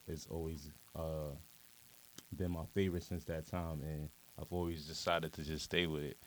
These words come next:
Um, the reason why fifteen is so synonymous is because today I have a special announcement to make. Well, not really special, more so, uh, more so kinda sad because, uh,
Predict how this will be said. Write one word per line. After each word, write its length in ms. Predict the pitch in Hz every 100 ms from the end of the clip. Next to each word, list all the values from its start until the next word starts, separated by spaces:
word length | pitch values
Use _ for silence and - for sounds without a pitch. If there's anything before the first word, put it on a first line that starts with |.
| - - - - -
Um, 460 | 87 85 82 78 71 - - - - - - - - - - -
the 40 |
reason 260 | 110 98 95
why 100 | 90
fifteen 400 | 98 95 98 92
is 100 | -
so 140 | 92
synonymous 680 | 85 85 98 104 92 78 - -
is 280 | 85 82 80
because 480 | 87 80 80 78 80 - -
today 540 | 87 92 95 90 82
I 60 | -
have 240 | 87 80
a 100 | 78
special 600 | - - - - 85 - 80
announcement 540 | 80 80 80 - -
to 60 | -
make. 180 | - 82
Well, 120 | 87
not 240 | 139 85
really 200 | 98 87
special, 520 | 80 - 95 90 85
more 240 | 82 90 87
so, 280 | - 85 78
uh, 320 | 78 78 76 - - - - - - - -
more 160 | 90 92
so 180 | - 85
kinda 300 | 95 87 80
sad 420 | - 87 80 78
because, 500 | 80 - 78 76 71
uh, 300 | 78 73